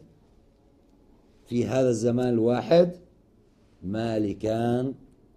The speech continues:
مستقلان، وهو من اجتماع الضدين. واضح؟ إذن هذا الإشكال لا يختص بمن باع ثم ملك،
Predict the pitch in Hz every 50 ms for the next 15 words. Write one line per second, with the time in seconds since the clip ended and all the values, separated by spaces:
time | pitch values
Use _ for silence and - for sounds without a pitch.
0 | _ _ _ _ _ _ _ _ _ _ _ _ _ _ _ _ _ _ - -
1 | _ _ _ _ _ 92 104 95 - - 92 - - 87 85 85 87 82 82 85
2 | - - _ - _ _ _ _ _ - _ _ _ _ _ _ _ _ _ _
3 | _ _ _ - - _ _ 87 90 95 95 90 87 90 87 87 - - 82 90
4 | 95 92 90 82 73 71 82 67 62 71 78 80 82 - - - - - _ _
5 | _ _ - _ _ _ _ - _ - _ - - - _ _ _ _ - -
6 | - - - _ - - _ _ _ _ _ - - - - _ _ - - _
7 | _ - - _ - _ - - _ - - _ - - - 78 82 87 90 90
8 | 101 120 - - - - - - - - - - - - _ _ - _ _ -
9 | - - - _ _ - _ - - - - - - _ _ _ - _ _ -
10 | - _ _ _ _ - _ - _ _ _ _ _ _ _ _ _ - - 98
11 | 95 92 85 87 95 90 95 67 - - - - 110 110 113 127 131 131 131 -
12 | 120 117 - 101 98 98 92 90 87 92 87 85 - - 85 85 87 85 87 85
13 | 87 87 82